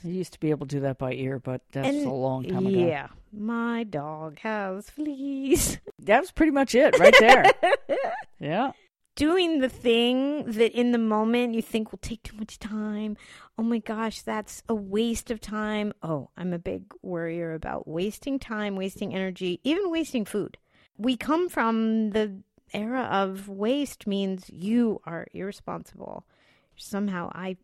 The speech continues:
Speaker 2: attach this moral thing to it. But when we get
Speaker 1: No, no, wait a
Speaker 2: together,
Speaker 1: minute.
Speaker 2: there's no
Speaker 1: Now, I
Speaker 2: waste.
Speaker 1: have the opposite thought of we come from the era of everything is disposable. The seventies, remember? Everything, that's when plastic started
Speaker 2: Oh,
Speaker 1: booming.
Speaker 2: that's true.
Speaker 1: And you had
Speaker 2: But our
Speaker 1: everything.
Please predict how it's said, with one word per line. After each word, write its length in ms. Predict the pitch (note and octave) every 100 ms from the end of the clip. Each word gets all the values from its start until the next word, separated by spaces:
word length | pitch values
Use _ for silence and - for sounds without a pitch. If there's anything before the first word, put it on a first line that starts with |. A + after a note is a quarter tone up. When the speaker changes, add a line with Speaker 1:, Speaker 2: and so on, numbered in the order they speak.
| -
Speaker 2:
attach 440 | E3 F3+ F3 -
this 140 | D#3 C#3+
moral 440 | C#3+ D3+ D#3+ C#3+
thing 320 | - A2+ - -
to 100 | -
it. 200 | - - _ - - _ _
But 200 | C4+ -
when 200 | B3+ B3
we 120 | E4+
get 200 | B3+ A#3+
Speaker 1:
No, 220 | C4 E4 D#4
no, 40 |
wait 120 | D4
a 20 |
Speaker 2:
together, 160 | D4 B3
Speaker 1:
minute. 120 | D#4+
Speaker 2:
there's 220 | D#4 D#4
no 100 | -
Speaker 1:
Now, 100 | E4+ A3
I 180 | G4+ C4
Speaker 2:
waste. 60 |
Speaker 1:
have 220 | C#4+ B3 -
the 200 | A3 F#3
opposite 440 | F3 F3+ - D#3+
thought 360 | - D#3+ C#3 C3
of 140 | C3
we 120 | D#3+
come 260 | - G3 G3+
from 200 | - G3+
the 180 | G3 -
era 360 | D3+ D3 D3 -
of 480 | C#3+ C#3 C3+ - - _
everything 460 | D#3 D#3 D#3 D#3 D3
is 140 | C3+
disposable. 760 | - - C#3 D#3 A#3+ G3+ - - _
The 100 | D#3+
seventies, 680 | - - G#3+ D4+ F#3+ B2+ -
remember? 440 | C#3+ F#3+ D#4 F#4 F4 _ - _
Everything, 320 | E4 D#4+ B3
that's 180 | A#3 C#4+
when 140 | B3
plastic 560 | F#3 - F#3+ G#3 - F#3+
started 400 | - F3+ D#3 C#3
Speaker 2:
Oh, 360 | C4 C#4+ C#4 C#4
Speaker 1:
booming. 120 | C4
Speaker 2:
that's 280 | B3+ A#3+ B3
true. 340 | - G#3+ E3 - -
Speaker 1:
And 120 | E3+
you 80 | F3+
had 80 | F3+
Speaker 2:
But 120 | C#4
our 140 | C#4
Speaker 1:
everything. 140 | C4+